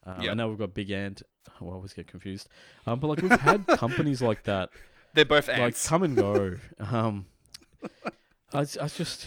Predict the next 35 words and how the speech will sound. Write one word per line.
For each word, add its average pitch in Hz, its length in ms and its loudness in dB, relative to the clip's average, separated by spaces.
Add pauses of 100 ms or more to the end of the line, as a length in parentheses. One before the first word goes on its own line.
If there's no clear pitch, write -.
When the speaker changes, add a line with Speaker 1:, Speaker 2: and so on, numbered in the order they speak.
(120)
Speaker 1:
yeah, 113 200 2 (120)
yeah, 95 180 -4
they're 85 100 -6
both 90 220 -6
ants. - 500 -12
Uh, 85 220 -10
the, 85 120 -12
the, 82 280 -10
uh, 80 120 -8 (180)
the 85 60 -16
bull 90 220 -10
ants, 90 380 -12 (360)
the 110 80 -6
bull, 120 240 -2
the 117 140 -4
Red 127 200 0
Bull 113 180 2
ants, 90 380 -6 (500)
Red 131 200 2
Bull, 131 200 2
Speaker 2:
Yeah, 135 120 2
Speaker 1:
Big 117 120 0
Speaker 2:
pretty 98 200 0
Speaker 1:
Ants. 104 320 -6 (300)
Speaker 2:
much. - 100 -6
Speaker 1:
Yep, 113 200 -2 (120)
Red 107 200 -4
Bull, 104 160 -6
Big 95 160 -6
Ants. 92 360 -8
It's - 120 -8
like 131 100 -4
fire 113 240 -4
monkeys, 92 380 -8
but 85 200 -8